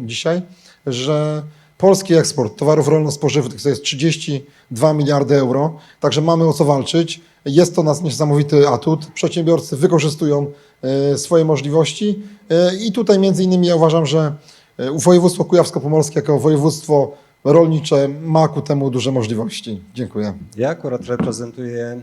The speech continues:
Speaker 2: e, dystrybucję rolniczą i mogę powiedzieć, że województwo kujawsko-pomorskie pod tym względem również jest wyjątkowe, ponieważ, e, wśród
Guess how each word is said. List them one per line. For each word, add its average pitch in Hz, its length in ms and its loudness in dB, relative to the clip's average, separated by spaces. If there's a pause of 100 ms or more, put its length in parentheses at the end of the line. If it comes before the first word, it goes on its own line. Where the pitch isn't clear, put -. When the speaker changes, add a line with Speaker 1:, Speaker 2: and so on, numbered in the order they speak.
(300)
Speaker 2:
e, 107 240 -4
dystrybucję 110 680 -8
rolniczą 101 640 -8 (200)
i 110 340 -16 (180)
mogę 113 180 -14
powiedzieć, 117 500 -12
że 110 280 -4 (540)
województwo 113 480 -4
kujawsko-pomorskie 110 920 -2
pod - 180 -8
tym 107 120 -10
względem 110 460 -4
również 104 440 -4
jest 95 220 -8
wyjątkowe, 101 640 0
ponieważ, 101 720 -2
e, 95 280 -4
wśród - 540 -4